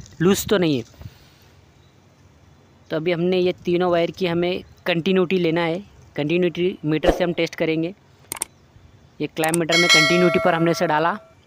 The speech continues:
और अब हम इस, इसके outer में,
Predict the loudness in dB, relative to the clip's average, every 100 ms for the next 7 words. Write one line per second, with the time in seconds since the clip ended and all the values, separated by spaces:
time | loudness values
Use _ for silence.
0 | _ _ _ _ _ _ _ _ _ _
1 | _ _ -20 -20 -20 -20 -20 -18 -2 -2
2 | -2 -4 -2 0 0 0 -4 -8 -20 -20
3 | -14 -8 -8 -6 -4 -4 0 0 2 0
4 | 0 -4